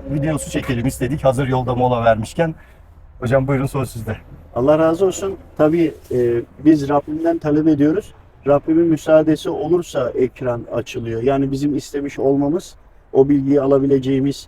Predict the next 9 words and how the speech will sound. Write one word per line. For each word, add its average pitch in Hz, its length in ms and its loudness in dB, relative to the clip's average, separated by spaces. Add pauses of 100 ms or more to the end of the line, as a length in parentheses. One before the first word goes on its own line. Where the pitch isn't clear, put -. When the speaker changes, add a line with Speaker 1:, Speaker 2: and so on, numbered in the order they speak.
Speaker 2:
anlamına 127 500 -2
gelmiyor. 156 520 0 (580)
Rabbime 147 420 0
şükürler 165 420 0
olsun. - 380 -4
Elhamdülillah. 175 680 -2 (480)
Tabii 175 260 2
ki, 190 300 6 (340)
e, 131 360 4